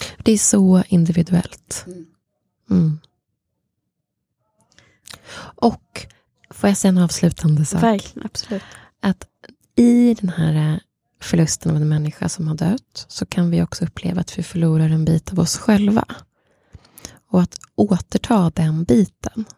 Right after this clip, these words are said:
Speaker 1: Att se, till exempel jag har känt mig så här, vem är jag om jag inte är en dotter? Jag är ingens dotter. Och att hålla på lite med det för mig själv.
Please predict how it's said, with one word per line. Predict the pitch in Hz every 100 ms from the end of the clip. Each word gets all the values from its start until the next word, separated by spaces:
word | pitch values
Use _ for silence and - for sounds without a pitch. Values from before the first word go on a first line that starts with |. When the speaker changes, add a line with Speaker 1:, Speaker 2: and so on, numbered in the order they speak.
| _
Speaker 1:
Att | - 175
se, | - - 247 185 185
till | 277
exempel | - 196 202
jag | 196
har | 185
känt | 180 165 -
mig | 175
så | -
här, | 170 165 202 - _ - _ _
vem | 214 202 190
är | 180
jag | 175 170
om | 165
jag | 165
inte | 165 - 175
är |
en | 160
dotter? | 156 - - - - - - _ _ _ -
Jag | _ 196
är | 180 214
ingens | 180 165 170
dotter. | - 180 - - - - - _ _ _ _ _ _ _ _ _ _ _ _ _ _
Och | 196 190
att | - - _ _
hålla | - 208 208
på | - - 262
lite | 196 190 - 185
med | 175
det | 185
för | -
mig | 190
själv. | - 233 196